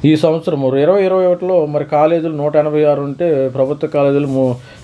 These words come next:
లో సీట్లు మూడు వేల నూట యాభై ఒకటి, ప్రైవేట్ కాలేజీలు తొంభై ఐదు వేలు ఉన్నాయి. మొత్తం సీట్లు తొంభై ఎనిమిది మంది, అరవై శాతం, అరవై, ప్రవేశాలు అయితే అరవై ఐదు శాతం, ఉ, ఉన్నాయి. ఇరవై రెండులో నూట ఎనభై, ఉ, కాలేజీలు ఉండి నాలుగు వేల సీట్లు ప్రభుత్వ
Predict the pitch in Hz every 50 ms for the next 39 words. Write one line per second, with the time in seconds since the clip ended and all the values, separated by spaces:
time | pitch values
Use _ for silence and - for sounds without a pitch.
0 | - 131 135 127 - 143 143 139 151 135 127 131 135 135 135 135 131 120 123 127
1 | 127 131 127 127 123 123 131 131 131 131 131 165 185 180 - 127 127 135 139 -
2 | 127 123 139 131 131 131 127 131 135 135 127 127 127 117 123 123 123 120 120 120
3 | 123 123 123 120 117 120 113 117 120 139 156 - - - - - - - - 127
4 | 123 127 - 160 156 151 156 147 143 143 - 104 123 131 131 135 135 127 135 131
5 | 131 127 135 139 165 190 147 135 143 147 151 139 143 151 147 147 147 135 131 139
6 | 139 139 135 127 120 123 - - _ _ _ - 143 147 165 180 180 175 202 180
7 | 165 165 160 160 180 175 143 143 147 151 151 151 139 131 - 151 139 139 135 143
8 | 131 123 - _ - - _ 151 170 185 147 123 117 117 110 107 110 117 101 117
9 | 131 147 160 170 160 151 151 151 156 160 165 160 147 131 123 - - - - _
10 | _ _ 123 127 143 156 147 156 139 147 143 147 147 123 - - - - - -
11 | 135 160 220 - - 131 123 127 139 139 135 131 135 131 131 135 165 262 339 -
12 | 131 123 123 131 135 139 135 135 143 147 147 143 135 120 - - - _ _ _
13 | _ _ _ - - 143 147 143 143 139 147 208 262 - 135 123 127 131 127 127
14 | 139